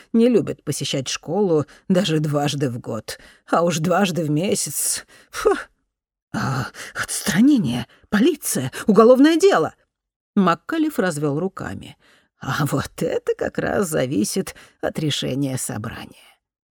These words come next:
Его профессионально вежливый взгляд — отливал непроницаемым блеском. Так смотрит на человека глухая стальная стена, растущая из земли до самого неба.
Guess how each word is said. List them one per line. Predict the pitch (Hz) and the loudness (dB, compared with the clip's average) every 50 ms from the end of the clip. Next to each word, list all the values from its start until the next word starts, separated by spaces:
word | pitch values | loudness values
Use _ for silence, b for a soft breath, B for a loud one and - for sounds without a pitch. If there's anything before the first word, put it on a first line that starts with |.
| _ _ _ _ _ _ _ _ _ _ _ - | _ _ _ _ _ _ _ _ _ _ _ -8
Его | - 123 202 285 302 | -6 -4 -4 -4 -4
профессионально | - 240 202 - - 180 - - 190 160 160 175 226 240 220 185 165 147 | -4 -6 -6 -4 -6 -8 -8 -6 -6 -6 -4 -2 -2 -2 -2 -2 -2 -4
вежливый | 151 190 196 175 151 135 131 131 127 127 | -2 -4 -4 -4 -4 -6 -4 -6 -6 -8
взгляд — | 127 127 139 156 180 226 254 - - _ _ _ _ _ _ _ - | -8 -8 -8 -4 -2 -2 -2 -4 -6 _ _ _ _ _ _ _ -4
отливал | 190 - - 165 156 170 233 254 240 | -4 -4 -2 -6 -4 -2 0 2 2
непроницаемым | 208 202 202 - 190 185 175 175 - - - 196 180 180 180 185 190 190 180 | 2 2 0 0 -2 -4 -4 -4 -6 -6 -6 -4 -4 -2 -2 0 0 0 0
блеском. | 170 214 214 190 - - - - - - - - _ _ _ _ _ _ _ _ - | -2 -2 -2 -4 -4 -6 -10 -12 -12 -14 -18 -18 _ _ _ _ _ _ _ _ -2
Так | - 160 143 - | -2 -2 -2 -2
смотрит | - - 170 170 170 - 147 143 - 156 | -6 -6 -4 -4 -4 -2 -4 -6 -4 -4
на | 151 143 | -6 -6
человека | - - 147 139 135 135 143 180 190 - - 165 147 127 b b b b b | -6 -6 -6 -4 -4 -2 -2 -2 -4 -2 0 -2 -2 -2 b b b b b
глухая | 180 180 165 160 151 - 196 190 170 160 | -2 0 0 0 0 0 -2 0 0 0
стальная | - - - 151 147 160 165 170 170 165 165 | -2 -2 -4 -2 -2 -2 -2 -2 -2 -2 -2
стена, | 170 - - - - 220 208 202 185 139 123 - b b b b b | -4 -6 -8 -2 0 0 2 2 2 0 -2 -4 b b b b b
растущая | 180 170 147 - - - 165 143 - - - 151 147 | -2 -2 -2 -4 -6 -8 -6 -6 -4 -2 0 0 0
из | 147 - - 160 147 | 0 -2 -4 -4 -4
земли | 143 131 139 147 139 139 147 160 185 190 160 b b b b b | -2 -2 0 0 2 2 2 2 2 0 0 b b b b b
до | 165 170 160 | -2 -2 -2
самого | 135 - - 151 131 131 135 131 139 156 | -2 -2 -4 -4 -4 -2 -4 -4 -4 -4
неба. | 165 165 160 139 - - - - | -4 -4 -4 -6 -6 -8 -14 -18